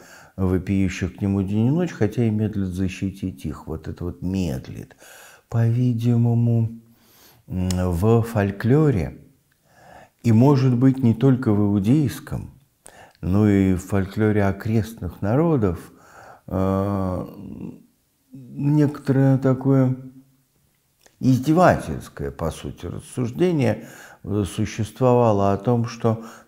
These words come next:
ну да, Бог, конечно, сострадает, жалеет, все видит,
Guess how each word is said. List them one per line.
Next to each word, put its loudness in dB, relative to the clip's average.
ну 4
да, 6
Бог, 2
конечно, 0
сострадает, 0
жалеет, 0
все -4
видит, -2